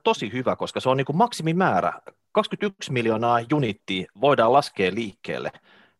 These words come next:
Toisin kuin esimerkiksi niinku euroja, mitä keskuspankit pystyy printtaa silleen printerit kuumana niinku päivittäin lisää. Et tota, siellä ei oo mitään maksimimäärää. Et se on niinku, et sitä moni kuulija kysyi tässä esimerkiksi, kun me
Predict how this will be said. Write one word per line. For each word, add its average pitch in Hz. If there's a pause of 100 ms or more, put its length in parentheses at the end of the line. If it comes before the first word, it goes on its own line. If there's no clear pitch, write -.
Toisin 165
kuin 147
esimerkiksi 143
niinku -
euroja, 110
mitä 95
keskuspankit 107
pystyy 110
printtaa 120
silleen 110 (480)
printerit 135
kuumana 104
niinku 98
päivittäin 95
lisää. 82 (260)
Et -
tota, 135
siellä 165
ei 190
oo 202
mitään 135
maksimimäärää. 92
Et 95
se 135
on 131
niinku, 127 (460)
et - (220)
sitä 208
moni 190 (480)
kuulija 180
kysyi 175
tässä 110
esimerkiksi, 117
kun 120
me 123